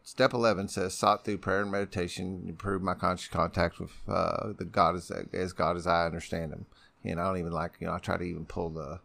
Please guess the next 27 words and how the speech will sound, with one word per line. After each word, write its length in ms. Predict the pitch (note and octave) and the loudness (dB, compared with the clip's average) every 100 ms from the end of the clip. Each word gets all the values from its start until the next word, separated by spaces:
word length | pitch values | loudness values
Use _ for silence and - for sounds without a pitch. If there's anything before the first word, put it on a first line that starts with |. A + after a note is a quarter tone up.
| - - - | -18 -20 -20
stuff, 340 | - - G2 F2 | -12 0 2 2
but, 140 | F#2 | -2
you 80 | G2 | 0
know, 140 | G2 F2+ | 0 -2
you 160 | F2+ | -4
were 80 | F2+ | -4
saying 360 | - G2+ F#2 F2 | -2 0 0 0
about 280 | E2 D2 | 0 0
words, 420 | E2 F#2+ F2 D2+ - | 2 2 2 0 -4
you 80 | |
know, 100 | F2 | -2
we 200 | F#2+ G2 | 0 -2
just 240 | F2 A#2+ - | 0 0 2
have 400 | G2 G#2 F#2+ F2+ | 4 6 6 2
these 240 | A2 F2+ | -2 -2
words, 440 | F#2 G2 G2 F2+ - | 0 2 4 2 -4
these 220 | E2+ D#2 | -6 -6
grunt 640 | G2 G#2+ F#2+ A2 A#2 A#2 | -4 0 4 4 4 2
noises 540 | B2 G#2+ G2+ F#2 F2+ F2 | 0 2 4 6 6 6
we 140 | F#2 | 4
make 320 | F2+ F2+ F2 | 4 2 0
that 120 | E2+ D#2 | -2 -2
we 140 | F2 | 4
all 220 | G2 G2+ | 6 6
understand 520 | F#2+ F2+ - F#2+ F#2 | 2 -2 -2 -2 0
mean 240 | F2 F#2 F2+ | -2 -2 -2
something, 500 | - F2 D#2 D2 D#2+ | -2 -2 -2 -8 -8